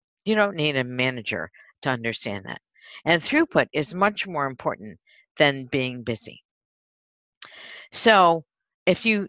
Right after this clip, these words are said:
if you need a quick way to think about it, resource efficiency is about each person's output, and flow efficiency is about the team's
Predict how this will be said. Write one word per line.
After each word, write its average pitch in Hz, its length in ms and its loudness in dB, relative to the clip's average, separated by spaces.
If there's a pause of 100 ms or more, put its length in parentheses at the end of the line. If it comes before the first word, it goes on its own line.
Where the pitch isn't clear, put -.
if 180 200 -2
you 214 80 0
need 233 220 -2
a 202 100 2
quick - 420 -2
way 226 160 0
to 190 100 2
think 202 260 -4
about 147 260 0
it, - 120 -4
resource 214 520 -4
efficiency 160 800 -6 (300)
is 151 160 -2
about 143 240 0 (120)
each - 260 -10
person's 139 500 -6 (100)
output, - 1000 0 (720)
and 151 380 0
flow 214 280 -2
efficiency 165 800 -4 (300)
is 151 180 -4
about 151 280 0
the 143 100 -2
team's 156 580 -6